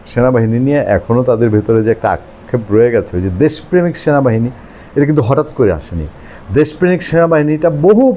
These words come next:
পরীক্ষা, বহু ক্রান্তির মধ্যে দিয়ে সেনাবাহিনী পরীক্ষার পাশ করে এসছে যে দেশপ্রেমিক সেনাবাহিনী।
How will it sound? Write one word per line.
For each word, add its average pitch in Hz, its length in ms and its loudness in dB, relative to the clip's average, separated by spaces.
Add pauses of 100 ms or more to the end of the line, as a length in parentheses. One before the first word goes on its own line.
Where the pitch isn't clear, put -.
পরীক্ষা, 165 760 0
বহু 147 300 2 (100)
ক্রান্তির 151 580 0
মধ্যে 135 340 0
দিয়ে 143 160 2
সেনাবাহিনী 131 440 0 (480)
পরীক্ষার 185 540 4 (180)
পাশ - 260 0
করে 202 360 4
এসছে 156 420 0
যে 143 80 4
দেশপ্রেমিক 110 540 -2
সেনাবাহিনী। 80 520 -2